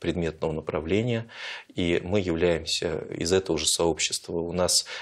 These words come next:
выявляются эксперты, в том числе и федерального уровня, которые, э, оценивают, э, э, те материалы, те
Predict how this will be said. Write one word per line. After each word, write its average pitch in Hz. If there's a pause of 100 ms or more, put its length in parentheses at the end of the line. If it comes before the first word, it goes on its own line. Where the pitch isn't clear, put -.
(100)
выявляются 85
эксперты, 110
в -
том 80
числе -
и 82
федерального 95
уровня, 95
которые, 85 (360)
э, 82
оценивают, 82
э, 80 (400)
э, 82
те 113
материалы, 90
те 87